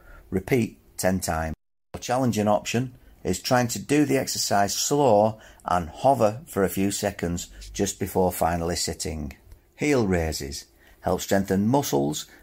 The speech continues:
at the front of the foot and improve balance. What to do? Stand tall,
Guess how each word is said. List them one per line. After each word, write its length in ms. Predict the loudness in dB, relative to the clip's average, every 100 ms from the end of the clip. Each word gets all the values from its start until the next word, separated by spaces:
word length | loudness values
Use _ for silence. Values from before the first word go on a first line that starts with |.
| _
at 140 | -2 -2
the 80 | -2
front 380 | 0 0 0
of 80 | -2
the 100 | 0
foot 420 | 0 2 0 -2 -16 _ -8
and 140 | -4
improve 500 | -2 -2 -2 -4 -4 -2
balance. 600 | -2 -2 -8 -12 -18 -20 _ _ _ -6
What 200 | -6 -4
to 120 | -8
do? 240 | -8 -8 -8 -12 -16 -20 -20 -20 -20 -20 _ -8
Stand 480 | -4 2 2 0 -2
tall, 480 | 2 2 2 -2